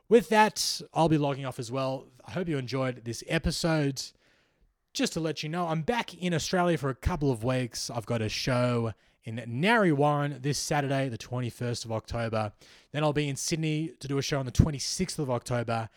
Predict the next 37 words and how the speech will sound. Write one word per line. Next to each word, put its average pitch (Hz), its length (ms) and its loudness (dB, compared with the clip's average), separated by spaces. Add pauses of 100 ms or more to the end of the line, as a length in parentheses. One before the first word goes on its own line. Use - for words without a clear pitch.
(360)
and 143 300 -2
in 135 280 -4
Melbourne 156 580 4
C 151 260 -2
B 139 180 0
D 127 160 0
on 123 140 -4
the 117 60 -4
twenty-eighth 139 920 -2 (420)
of 131 280 2 (100)
October. 120 800 -2
If - 80 -16
you'd 113 80 -12
like 123 160 -6
to - 80 -14
come 120 220 -12
along, 113 340 -4 (480)
head 151 200 0
to 143 60 -2
my 117 140 0
website, 107 480 -4 (400)
michael 120 300 0
schaefer 107 340 0
dot 95 260 -2
com. 104 420 -2 (680)
In 123 80 -6
these 131 140 0
difficult 156 320 2
times, 139 300 0
though, 135 180 2
all 131 200 0
I 127 80 0
ask 113 440 -2
is 110 320 -8
that, 107 560 -6
you 117 140 -10
know, 98 240 -6